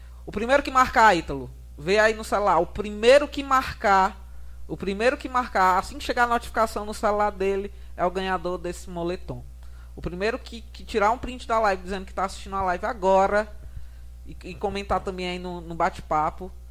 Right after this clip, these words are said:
e marcar W L Sport e me marcar é o ganhador do moletom. Está feito esta campanha. Quem que vai ganhar esse moletom? Ítalo, assim que tiver a pessoa,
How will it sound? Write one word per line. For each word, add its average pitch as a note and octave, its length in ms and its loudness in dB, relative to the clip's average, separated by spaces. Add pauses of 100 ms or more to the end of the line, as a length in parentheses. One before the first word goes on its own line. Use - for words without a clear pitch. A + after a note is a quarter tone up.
(280)
e E3+ 80 -10
marcar G3 460 2
W G#3 340 4
L A3 100 4
Sport G3+ 680 2 (320)
e F#3 100 -6
me G#3 140 -6
marcar F#3+ 720 2
é G3+ 100 6
o G#3 60 6
ganhador F#3 580 0 (140)
do G#3 480 -4
moletom. G#3 680 2 (440)
Está A3 320 6
feito A3 600 2
esta G#3 360 4
campanha. G3 460 0
Quem E4 140 -6
que E4+ 100 -4
vai B3+ 120 6
ganhar G#3 320 2
esse G#3 180 -4
moletom? F#3 560 -2
Ítalo, A3 360 2
assim G3+ 260 0
que - 100 -14
tiver G3+ 300 0
a G3+ 80 4
pessoa, G3 560 -2